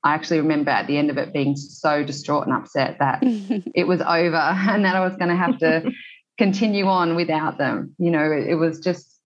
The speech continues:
Speaker 1: it's, it was such an incredible experience.
Speaker 3: Mm, it is amazing. Like, that's probably the number one thing that most people will say at the very get-go is, "I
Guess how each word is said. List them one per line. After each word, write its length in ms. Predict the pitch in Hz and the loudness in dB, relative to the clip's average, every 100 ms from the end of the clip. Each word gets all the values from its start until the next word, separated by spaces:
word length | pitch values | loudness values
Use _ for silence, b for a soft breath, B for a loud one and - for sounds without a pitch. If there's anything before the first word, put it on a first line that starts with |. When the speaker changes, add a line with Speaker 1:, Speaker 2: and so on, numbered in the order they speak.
| - | -12
Speaker 1:
it's, 160 | - - | -12 -6
it 140 | - 170 | -2 -2
was 240 | 175 - | -2 -4
such 240 | - 180 - | -4 -2 0
an 300 | 165 156 - | 0 0 0
incredible 680 | 156 160 - 156 151 147 | 0 0 0 -2 0 -2
experience. 680 | 147 - 147 147 143 143 143 _ _ _ _ _ _ - | -4 -8 -4 -2 -2 -4 -12 _ _ _ _ _ _ -2
Speaker 3:
Mm, 280 | 226 208 202 | 0 0 -2
it 140 | - 240 | -2 0
is 160 | 254 | 0
amazing. 520 | 277 254 226 214 196 | -2 0 0 -2 -2
Like, 160 | 202 196 | -4 -2
that's 160 | 202 208 | -4 -2
probably 340 | 254 247 214 | -2 -2 -2
the 80 | 202 | -2
number 220 | 202 190 | -2 -2
one 180 | 190 190 | -2 -4
thing 200 | 190 190 | -4 -4
that 100 | 190 | -4
most 200 | 185 185 | -6 -6
people 320 | - 185 185 175 | -6 -4 -4 -6
will 80 | |
say 320 | 180 - 180 180 | -6 -2 -2 -2
at 60 | |
the 40 | 190 | -4
very 260 | 180 180 | -2 -2
get-go 580 | 180 175 - 190 175 175 - | -2 -4 -2 -2 -2 -4 -4
is, 420 | 180 175 165 - b b b b _ _ _ - | -4 -4 -6 -12 b b b b _ _ _ -6
"I 60 | 185 | -6